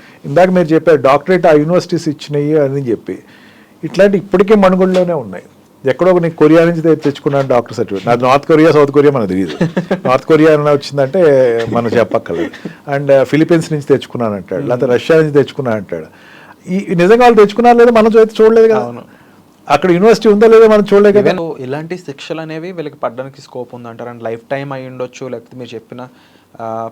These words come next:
Speaker 2: పనిష్మెంట్స్ అన్నీ కూడా definitely ఈ విషయం విని వాళ్ళకి రీచ్ అయ్యి వాళ్ళు ఇలాంటి పనులు మానుకుంటే మంచిదనేది ఒక అంశం ఈ ఇంటర్వ్యూ ద్వారా మేము చెప్దాం అనుకుంటున్నాం అందరికీ కూడా. అయితే, ఆ, ముఖ్యంగా ఆడియన్స్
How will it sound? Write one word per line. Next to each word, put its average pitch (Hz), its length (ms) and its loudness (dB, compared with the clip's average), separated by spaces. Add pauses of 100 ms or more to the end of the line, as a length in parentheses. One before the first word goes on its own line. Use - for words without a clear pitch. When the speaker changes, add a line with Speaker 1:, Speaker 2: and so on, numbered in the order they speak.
Speaker 2:
పనిష్మెంట్స్ 123 400 -14
అన్నీ 127 200 -14
కూడా 135 360 -10 (420)
definitely 135 440 -12 (340)
ఈ 123 280 -16
విషయం 131 400 -16
విని 147 320 -12 (200)
వాళ్ళకి 123 480 -14
రీచ్ 135 340 -12
అయ్యి 147 400 -12
వాళ్ళు 127 280 -8
ఇలాంటి 127 240 -12
పనులు 135 280 -14
మానుకుంటే 135 600 -12 (140)
మంచిదనేది 131 680 -14 (380)
ఒక 127 140 -8
అంశం 123 360 -10
ఈ 127 120 -8
ఇంటర్వ్యూ 131 280 -10
ద్వారా 135 180 -6
మేము 123 460 -14 (120)
చెప్దాం 123 320 -12
అనుకుంటున్నాం 123 420 -12
అందరికీ 117 320 -14
కూడా. 113 200 -14 (420)
అయితే, 143 320 -6 (500)
ఆ, 120 380 -6 (360)
ముఖ్యంగా 165 480 -8
ఆడియన్స్ 131 440 -6